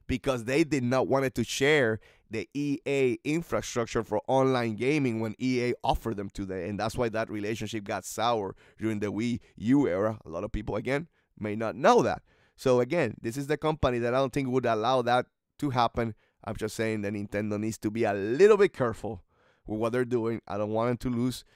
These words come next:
The reason I like Nintendo is because they're still a little bit old school. I get frustrated with Smash Online. I admit it. But at the same time, Smash Online is one of the few games that I play online.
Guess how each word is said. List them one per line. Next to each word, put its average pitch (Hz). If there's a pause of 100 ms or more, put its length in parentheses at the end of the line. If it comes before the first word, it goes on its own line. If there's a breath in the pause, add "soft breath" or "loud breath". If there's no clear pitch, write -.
(240 soft breath)
The 135
reason 170
I 151
like 139
Nintendo 113
is 107 (240)
because 147
they're 120
still 123
a 117
little 113
bit 101 (120)
old 117
school. -
I 139
get 165
frustrated 117
with 107
Smash 107
Online. 104
I 131
admit 120
it. 139 (420 soft breath)
But 131
at 131
the 127
same 127
time, 131 (1300 soft breath)
Smash 147
Online 147
is 117
one 147
of 139
the 123
few 139
games 135
that -
I -
play 147
online. 117